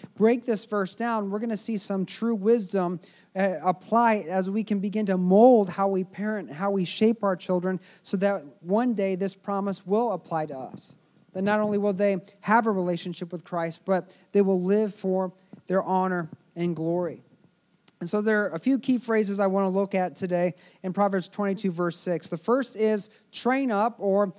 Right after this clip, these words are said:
direct, depending on your translation.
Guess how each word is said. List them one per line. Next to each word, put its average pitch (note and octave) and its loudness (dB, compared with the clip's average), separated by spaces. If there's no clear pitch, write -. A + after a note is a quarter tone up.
direct, F#3 2
depending G3+ 0
on F#3+ -2
your F3+ 0
translation. F3+ -2